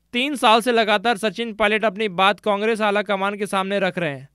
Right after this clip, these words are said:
और अब उसका नतीजा भी दिखाई दे रहा है। सचिन पायलट ने भी अशोक गहलोत के साथ अपने पुराने सभी विवादों को भूलकर आगे बढ़ने का निर्णय लिया है। मिल सकता है अहम पद।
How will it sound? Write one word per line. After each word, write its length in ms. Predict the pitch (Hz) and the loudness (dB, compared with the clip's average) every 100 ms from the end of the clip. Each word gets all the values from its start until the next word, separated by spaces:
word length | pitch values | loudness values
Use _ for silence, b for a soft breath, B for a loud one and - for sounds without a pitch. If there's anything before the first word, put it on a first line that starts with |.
| _ _ _ _ | _ _ _ _
और 180 | 233 233 | 0 4
अब 160 | 233 226 | 4 4
उसका 400 | 220 - 247 240 | 0 2 2 2
नतीजा 500 | 214 220 226 214 233 | 0 -2 -2 0 0
भी 100 | 220 | 0
दिखाई 340 | 196 202 220 | -2 0 2
दे 160 | 190 185 | 2 0
रहा 120 | 139 | -2
है। 140 | 120 | -6
सचिन 480 | - 190 185 247 247 | -8 -6 -4 -4 -2
पायलट 360 | 220 208 226 208 | 2 4 2 0
ने 80 | |
भी 120 | 220 226 | 0 2
अशोक 400 | 214 180 226 202 | 0 0 -2 0
गहलोत 320 | 202 202 202 | 0 0 -2
के 120 | 208 | -4
साथ 220 | 180 208 | 0 0
अपने 260 | 202 196 208 | 0 -4 -6
पुराने 360 | 190 196 196 | -2 -2 -2
सभी 300 | 196 202 214 | -4 -4 -2
विवादों 400 | 208 190 180 208 | -2 0 2 0
को 260 | 190 165 143 _ _ _ | -2 -4 -6 _ _ _
भूलकर 380 | 175 226 233 240 | 4 4 6 4
आगे 260 | 208 208 220 | 4 4 2
बढ़ने 300 | 220 208 220 | 0 0 0
का 80 | |
निर्णय 280 | 208 196 208 | -2 -2 -2
लिया 260 | 190 180 175 | 0 0 0
है। 200 | 147 113 _ - | -4 -10 _ -6
मिल 240 | 175 269 | 0 0
सकता 340 | 269 277 - 277 | 2 0 2 2
है 120 | 277 | 2
अहम 380 | 254 233 247 262 | 4 4 2 0
पद। 380 | 240 196 135 | 2 2 0